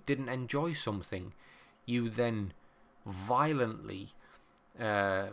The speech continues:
fucking d-, display f-, homophobic, b-, b-, bigoted, f-, fucking racist language. Like, you don't, you don't get to do, who, who are these people?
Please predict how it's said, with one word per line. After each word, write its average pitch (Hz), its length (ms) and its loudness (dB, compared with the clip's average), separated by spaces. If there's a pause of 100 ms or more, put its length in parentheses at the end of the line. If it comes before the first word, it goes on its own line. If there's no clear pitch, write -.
fucking 104 640 -4 (380)
d-, 131 120 -8 (140)
display 120 640 0
f-, - 420 -10 (320)
homophobic, 120 920 2 (180)
b-, 135 80 -10 (260)
b-, 135 60 -2 (320)
bigoted, 110 720 0 (400)
f-, - 340 -18
fucking 113 760 -4 (720)
racist 113 960 0
language. 127 680 0 (720)
Like, 117 120 -6
you 104 180 -8
don't, 131 280 2 (460)
you 98 220 -6
don't 131 420 4
get 135 260 0
to - 100 -6
do, 117 380 -2
who, 156 360 10 (360)
who 160 260 12
are 147 140 8
these 143 220 0
people? 113 580 2